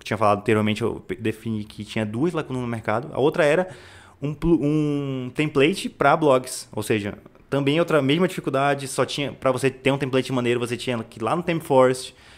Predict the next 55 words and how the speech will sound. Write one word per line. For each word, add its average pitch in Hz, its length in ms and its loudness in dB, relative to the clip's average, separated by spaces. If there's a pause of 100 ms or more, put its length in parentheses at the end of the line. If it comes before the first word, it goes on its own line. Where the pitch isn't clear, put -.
(120)
comprar 120 400 0
um 147 120 0
plugin, 135 500 -4 (140)
comprar 120 240 0
um 135 60 0
template, 131 540 0
era 117 120 0
em 139 40 -2
inglês, 127 520 2
o - 20 -14
site 117 260 -4
todo 117 180 -4
em 135 40 -6
inglês, 123 380 -2
as 107 100 -6
pessoas 107 240 -12
tinham 113 100 -10
dificuldade 117 420 -2
de - 60 -14
configurar. 123 560 2 (680)
E 190 80 -2
mais 175 180 4
uma 202 100 4
vez, 165 400 0
eu 147 80 -2
falei, 143 200 -2
"Cara, 135 200 0
eu 110 40 0
vou 127 100 -2
construir 135 400 -6
uma 127 80 -6
coisa 131 180 -4
simples 156 680 -6
e - 40 -14
que - 120 -10
funcione." 123 440 -4 (120)
E 135 80 -16
constru-, 170 440 -12
construí 135 300 -6
o - 20 -4
template, 139 500 -4 (300)
e 127 80 2
aí 131 140 4
foi 143 300 -2
que, - 280 -20
é, 127 300 -2
o 131 100 0
template 135 360 -2
que 156 60 -2
me 143 100 0
levou 135 280 2
pra 135 160 -6
um 127 40 -2
outro 127 260 -4
nível. 120 380 -6